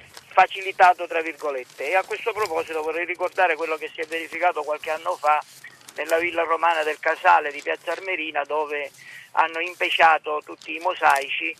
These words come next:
e poi si è scoperto che erano stati gli stessi addetti alla custodia che avevano delle rimostranze nei confronti dei datori di lavoro. E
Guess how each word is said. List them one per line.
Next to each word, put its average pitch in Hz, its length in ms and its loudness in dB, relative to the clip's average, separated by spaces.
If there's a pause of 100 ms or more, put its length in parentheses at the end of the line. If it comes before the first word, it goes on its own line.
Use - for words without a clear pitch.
(640)
e 170 140 0
poi 185 180 2
si 170 100 -6
è 165 60 -4
scoperto 165 460 -2
che 156 100 0
erano 160 240 2
stati 156 280 -2
gli 156 200 -8
stessi 170 280 -6
addetti 156 360 -6
alla 156 180 0
custodia 160 560 -4
che 156 100 -4
avevano 147 360 -4
delle 143 260 -10
rimostranze 143 1200 -6 (340)
nei 147 160 -10
confronti 143 480 -10
dei 139 180 -8
datori 135 360 -6
di 131 100 -12
lavoro. 135 400 -8 (1080)
E 185 440 6